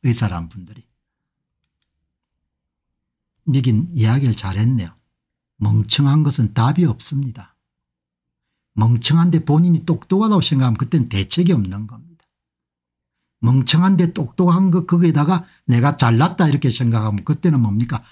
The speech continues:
항복해야 되는 겁니다. 기가 찹니다. 필수 의료, 지역 의료를 살리겠다고 시작한 정책이 최우선적으로 필수 의료가 지역 의료를 완전히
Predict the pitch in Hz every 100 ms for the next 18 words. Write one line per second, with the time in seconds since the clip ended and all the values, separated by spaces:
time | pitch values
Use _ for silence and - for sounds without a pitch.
0 | _ - 170 156 110 139 113 143 156 _
1 | _ _ _ _ _ _ _ _ _ _
2 | _ 165 165 165 - 156 151 160 110 -
3 | - _ _ _ _ _ _ - - 190
4 | 165 196 143 113 123 - _ _ _ _
5 | _ - 196 196 208 156 151 120 - 170
6 | 143 117 117 117 107 - 110 107 107 98
7 | 110 101 101 107 87 - _ _ _ _
8 | - - 185 190 156 - 190 185 185 147
9 | 160 - _ _ _ - - 220 190 -
10 | 180 139 131 120 - 165 170 151 127 131
11 | 107 110 117 165 196